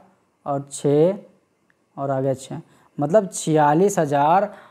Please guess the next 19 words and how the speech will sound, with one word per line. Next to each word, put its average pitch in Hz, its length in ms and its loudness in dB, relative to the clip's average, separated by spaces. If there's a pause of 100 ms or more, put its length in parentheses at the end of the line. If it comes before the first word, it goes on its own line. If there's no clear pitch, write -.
(260)
आठ 156 280 0
सौ 175 280 0
चौबीस 160 440 -2
रुपया 156 280 0
का 165 260 0
हमारा 156 560 0
स्कूटर 127 440 -8
था। - 280 -20 (1600)
ठीक 202 120 4
है, 208 160 4
समझ 147 300 -4
में 175 140 4
आ 190 40 4
गया। 185 180 0 (440)
अब 143 100 -6
चलते 175 300 4
हैं 196 100 8
नेक्स्ट 180 300 2
क्वेश्चन। 131 340 -6